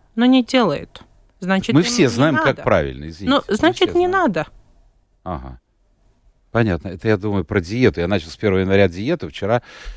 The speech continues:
Speaker 2: изменил ей. Ну,
Speaker 1: А
Speaker 2: не-, ну,
Speaker 1: зачем
Speaker 2: неделю
Speaker 1: вам?
Speaker 2: выдержал. Ну, что зачем? Потому что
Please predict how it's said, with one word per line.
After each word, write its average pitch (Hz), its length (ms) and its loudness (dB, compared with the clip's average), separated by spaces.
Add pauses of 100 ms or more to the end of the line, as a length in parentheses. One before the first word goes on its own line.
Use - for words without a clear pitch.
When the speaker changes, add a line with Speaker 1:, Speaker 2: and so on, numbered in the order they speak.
(220)
Speaker 2:
изменил 95 540 -4
ей. 69 320 -14 (400)
Ну, 98 120 -2
Speaker 1:
А 277 140 6
Speaker 2:
не-, 339 80 4
ну, 359 40 0
Speaker 1:
зачем 160 340 2
Speaker 2:
неделю 190 200 4
Speaker 1:
вам? 175 80 0
Speaker 2:
выдержал. 90 560 -6
Ну, 123 100 -6
что 170 140 -4
зачем? 90 480 -2
Потому 143 180 -4
что 165 400 0